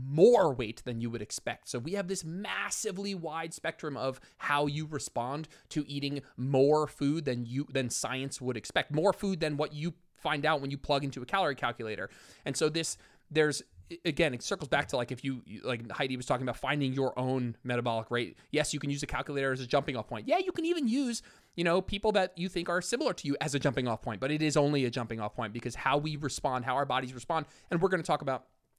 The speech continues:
the upregulation, uh, in response to more food, 'cause that's the, the topic of today is, like, how can I eat more food? Um, and so they found that people responded, just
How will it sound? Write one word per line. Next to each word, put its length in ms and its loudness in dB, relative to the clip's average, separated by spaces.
the 160 -2
upregulation, 680 2
uh, 300 2
in 100 -2
response 320 -2
to 40 -2
more 200 4
food, 200 0
'cause 120 -4
that's 180 -2
the, 140 -4
the 100 0
topic 380 -4
of 100 -4
today 260 -4
is, 120 -6
like, 100 -12
how 80 -2
can 140 -4
I 40 -2
eat 140 -4
more 180 -6
food? 360 -4
Um, 260 0
and 160 -4
so 80 -2
they 140 0
found 280 -2
that 140 -4
people 260 -6
responded, 680 -6
just 220 0